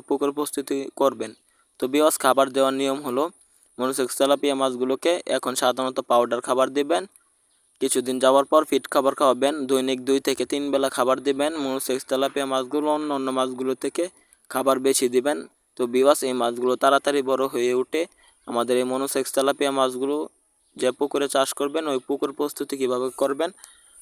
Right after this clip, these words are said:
পুকুরের চারপাশের গাছপালা ছাঁটিয়ে দিবেন, পুকুরে পানি থেকে দুই ফিট উপর পর্যন্ত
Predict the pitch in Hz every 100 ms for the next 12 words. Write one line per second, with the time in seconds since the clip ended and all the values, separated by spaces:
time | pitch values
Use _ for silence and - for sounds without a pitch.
0 | - 139 135 151 147 147 147 151 151 139
1 | 127 127 - 131 127 - 127 156 156 147
2 | 139 165 190 _ _ _ _ - 127 135
3 | 131 135 139 131 135 - 160 - - _
4 | _ _ _ _ _ _ 127 139 143 135
5 | 123 139 156 143 147 135 147